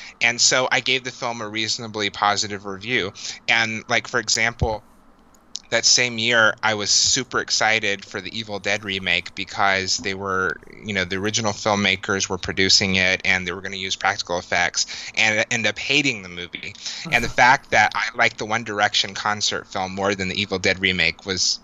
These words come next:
Speaker 1: like, I would have never thought that in a million years that I would have thought before I saw both of them.
Speaker 2: Teaches you for
Speaker 1: But
Speaker 2: being a movie snob.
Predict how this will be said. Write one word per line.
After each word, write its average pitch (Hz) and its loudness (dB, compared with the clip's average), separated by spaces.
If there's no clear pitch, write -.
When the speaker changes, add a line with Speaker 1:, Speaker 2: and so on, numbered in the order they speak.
Speaker 1:
like, 104 0
I 110 4
would 110 0
have 104 -6
never 104 2
thought 98 0
that 90 2
in 92 -14
a 92 -14
million 92 -4
years 92 -2
that 85 0
I 92 2
would 90 -2
have - -2
thought 110 4
before 107 0
I 95 4
saw 123 6
both 107 0
of 85 -6
them. 90 -2
Speaker 2:
Teaches 202 4
you 180 6
for 110 6
Speaker 1:
But 104 6
Speaker 2:
being 151 6
a 139 4
movie 151 0
snob. 90 -6